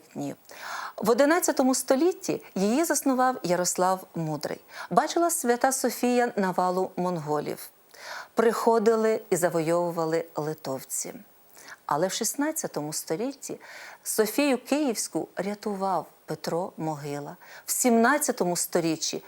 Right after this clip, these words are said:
відбудовував і реконструйовував Іван Мазепа.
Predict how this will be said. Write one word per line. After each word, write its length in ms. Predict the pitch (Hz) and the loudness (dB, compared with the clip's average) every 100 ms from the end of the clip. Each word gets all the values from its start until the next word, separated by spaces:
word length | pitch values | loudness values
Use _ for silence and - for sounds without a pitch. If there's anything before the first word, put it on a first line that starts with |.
| - | -4
відбудовував 960 | 156 202 170 190 151 202 254 180 165 151 - | 0 2 2 2 2 2 2 0 -2 -2 0
і 60 | |
реконструйовував 1000 | 180 175 180 - 156 147 175 240 185 165 - | 0 2 -2 -2 -2 0 0 -2 -2 -6 -6
Іван 380 | 156 147 160 190 - | -4 0 -2 -4 -8
Мазепа. 580 | 151 - 139 135 - | -6 -4 -6 -6 -10